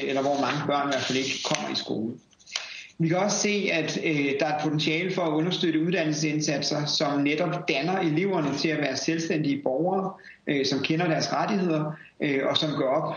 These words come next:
øh, med stereotyper, øh, både stereotype kønsroller, øh, måske også etniske hierarkier eller andet i deres samfund. Og det betyder, at når vi gerne vil arbejde med ligestilling ude i verden og understøtte det,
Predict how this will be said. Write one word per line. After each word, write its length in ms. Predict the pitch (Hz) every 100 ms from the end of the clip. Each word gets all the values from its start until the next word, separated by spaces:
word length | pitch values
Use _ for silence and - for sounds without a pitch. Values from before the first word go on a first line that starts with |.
| -
øh, 260 | 170 147 135
med 80 | 131
stereotyper, 840 | - 131 - 214 214 202 185 196
øh, 300 | 139 127 123
både 280 | 147 151 170
stereotype 460 | 160 135 135 139 -
kønsroller, 720 | 196 196 - 170 156 160 170 143
øh, 200 | 131 127
måske 360 | 127 160 135
også 180 | 131 -
etniske 340 | 135 156 151 147
hierarkier 580 | 131 - - 202 202 156
eller 140 | 135
andet 320 | - 120 147
i 40 | 139
deres 160 | 123
samfund. 420 | 120 117 113 - - - - - - - -
Og 80 | 151
det 80 | 165
betyder, 340 | 160 202 185
at 180 | 151 147
når 80 | 143
vi 80 |
gerne 300 | 143 147 165
vil 80 | 170
arbejde 400 | 143 143 156 135
med 160 | 135 143
ligestilling 480 | 208 214 185 156 151
ude 80 |
i 40 | 160
verden 340 | 139 143 160
og 80 | 147
understøtte 480 | 139 160 156 151
det, 100 | 156